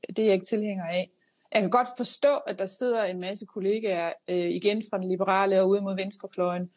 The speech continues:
i parlamentet, og synes, at, at det giver mere mening for dem, men det er jo deres ideologi, for de vil gerne have mere E U på bekostning af selvstændige nationalstater, som gør alt det, de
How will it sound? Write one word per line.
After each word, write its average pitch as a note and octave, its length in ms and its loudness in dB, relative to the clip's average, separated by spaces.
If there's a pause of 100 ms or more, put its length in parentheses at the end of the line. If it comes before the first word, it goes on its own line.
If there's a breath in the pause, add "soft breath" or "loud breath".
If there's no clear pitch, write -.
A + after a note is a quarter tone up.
(160)
i F#3+ 220 0
parlamentet, G3 580 2
og F#3 140 -2
synes, A3+ 460 0
at, F#3 120 -2 (160)
at F#3 240 -4
det G3+ 360 0
giver A3+ 160 6
mere G#3 220 4
mening G#3+ 360 4
for - 80 -2
dem, F#3+ 200 6
men G#3 120 2
det G3+ 120 0
er A3 40 6
jo A3+ 140 6
deres G3+ 300 2
ideologi, F#3+ 600 2
for G3+ 60 2
de G3 200 4
vil B3 180 6
gerne G3 240 2
have F#3 160 -2
mere G3+ 280 2
E G#3 180 0
U A3 160 0
på - 160 -8
bekostning F#3 680 0
af E3+ 180 0 (100)
selvstændige G3+ 520 -4
nationalstater, F#3 800 -4
som F#3 240 -4
gør F#3+ 140 2
alt - 300 0
det, G#3 120 -2
de F#3 240 -4